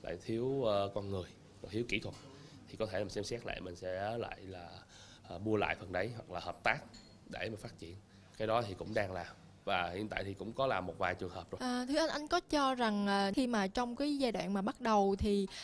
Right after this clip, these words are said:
Speaker 2: ờ, cái thị trường website âm nhạc của, tại Việt Nam thì chưa có nhiều dịch vụ thú vị không?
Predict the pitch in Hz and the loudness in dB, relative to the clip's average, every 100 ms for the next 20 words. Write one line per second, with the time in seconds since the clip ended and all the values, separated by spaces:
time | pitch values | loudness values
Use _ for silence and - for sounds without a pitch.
0 | - 226 202 302 - 202 196 202 - - | -6 0 2 4 6 4 6 4 2 -4
1 | - - 302 262 233 240 190 202 - 202 | -2 0 2 4 4 4 2 0 -2 0
2 | 190 208 240 233 214 - 269 311 294 202 | 2 2 0 2 0 4 4 6 6 4
3 | 190 - 196 185 202 302 269 185 190 226 | 4 0 2 2 2 4 4 4 2 0